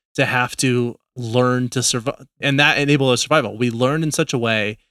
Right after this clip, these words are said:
that we could learn quickly, generalize it quickly, interpret it immediately, make judgments about what to do with that information, and all of that had to be very flexible, very dynamic, and very fast.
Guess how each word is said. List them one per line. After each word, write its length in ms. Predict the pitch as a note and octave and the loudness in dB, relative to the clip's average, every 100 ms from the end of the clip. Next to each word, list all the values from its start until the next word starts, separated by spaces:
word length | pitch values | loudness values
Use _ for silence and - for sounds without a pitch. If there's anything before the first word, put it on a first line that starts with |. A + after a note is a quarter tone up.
| _ _ C3+ | _ _ -2
that 160 | A2 | 0
we 120 | C3 | 0
could 160 | C3 A#2+ | -2 -2
learn 160 | A2+ G#2 | -4 -6
quickly, 500 | - D#3 F3 F3 E3 _ - | -4 -2 0 -2 -6 _ -2
generalize 580 | - D3+ D3 C3 A#2+ A2+ | 2 4 4 2 0 -2
it 100 | - | -6
quickly, 480 | B2+ A#2+ A#2+ A#2+ A#2+ _ | -6 -2 -4 -4 -8 _
interpret 480 | A#2 B2 - E3 E3 | -12 -2 0 0 0
it 140 | C#3+ B2+ | -2 -2
immediately, 720 | A#2+ A2+ A2+ E2+ A#2 A#2 A#2 _ - | -4 -2 -2 -4 -6 -6 -8 _ -2
make 400 | C3+ C#3 - C3 | 0 0 -2 -4
judgments 480 | D#3 D3+ C#3 C3+ | 2 2 2 -2
about 240 | C3 B2 A2+ | -2 -2 -2
what 160 | A#2 | -6
to 100 | B2+ | -4
do 140 | A#2+ D#3 | 0 2
with 100 | C#3+ | 2
that 120 | A#2+ | -2
information, 680 | A#2+ A2+ A2+ A2+ - B2 B2+ - _ _ | -4 -8 -6 -4 -2 -4 -6 -10 _ _
and 160 | A#2 A#2 | -4 0
all 240 | A#2+ C3+ | 2 2
of 80 | A#2+ | 2
that 140 | C3+ | 0
had 140 | - C3+ | 0 0
to 80 | A#2+ | 0
be 100 | A2+ | -4
very 420 | G2 B2+ A#2+ F3+ | -4 -4 0 -2
flexible, 640 | - C3 - B2 A#2+ B2 _ _ | 0 -4 -2 -2 -2 -4 _ _
very 240 | - B2+ D3+ | -4 0 2
dynamic, 520 | C#3 B2 A#2 A#2+ - | 2 0 0 -2 -4
and 180 | A2+ G#2+ _ _ - | -12 -14 _ _ 0
very 300 | D3 B2 A2 | 2 2 0
fast. 640 | - A2 G2 - - | -2 -2 -4 -4 -4